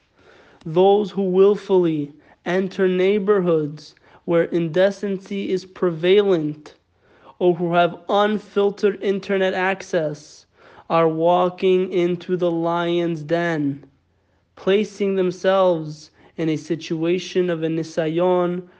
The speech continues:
from which it is very difficult, if not impossible, to extricate oneself.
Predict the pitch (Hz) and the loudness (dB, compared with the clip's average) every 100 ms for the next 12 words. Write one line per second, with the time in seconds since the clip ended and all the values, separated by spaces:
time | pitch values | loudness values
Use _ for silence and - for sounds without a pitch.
0 | _ - 165 165 165 180 156 156 151 147 | _ -6 -2 -2 -2 -4 -4 -4 -6 -4
1 | 160 175 180 185 180 185 208 208 214 185 | 2 4 4 2 0 2 2 2 -2 0
2 | 170 165 170 - _ _ - 147 160 170 | 0 0 -6 -16 _ _ -8 -4 -2 0
3 | 175 156 - 185 214 214 175 160 160 175 | 0 -4 -2 0 0 0 -4 -4 -6 -10
4 | _ _ _ _ _ _ _ - - 151 | _ _ _ _ _ _ _ -6 -4 -4
5 | - - 185 190 185 156 147 147 143 139 | -4 0 2 2 0 -4 -6 -4 -6 -6
6 | 151 139 - _ | -10 -14 -16 _